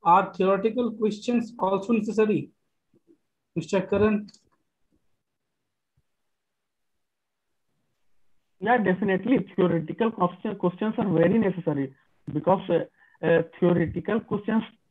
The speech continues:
Speaker 2: test your knowledge of that concept. So if you are good at theoretical questions, then you would definitely make numericals more easily. So definitely theoretical,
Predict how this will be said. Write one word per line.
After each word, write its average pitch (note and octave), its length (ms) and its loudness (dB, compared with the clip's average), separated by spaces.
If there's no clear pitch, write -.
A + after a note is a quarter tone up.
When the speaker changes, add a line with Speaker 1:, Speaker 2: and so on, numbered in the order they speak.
Speaker 2:
test G3 340 0
your G#3 480 2
knowledge E3+ 540 2
of F#3 180 0
that F#3+ 200 0
concept. E3 480 0
So F#3 240 2
if F#3 160 -2
you A3 200 0
are G#3+ 200 2
good F3+ 280 0
at A3+ 160 -2
theoretical F#3 500 -2
questions, A3 480 -2
then G3+ 240 -2
you E3+ 180 0
would E3+ 440 -2
definitely F3+ 520 0
make G3+ 360 0
numericals F3 680 0
more G3 240 0
easily. C#3+ 360 0
So G#3 180 -4
definitely F3 840 2
theoretical, F3+ 540 0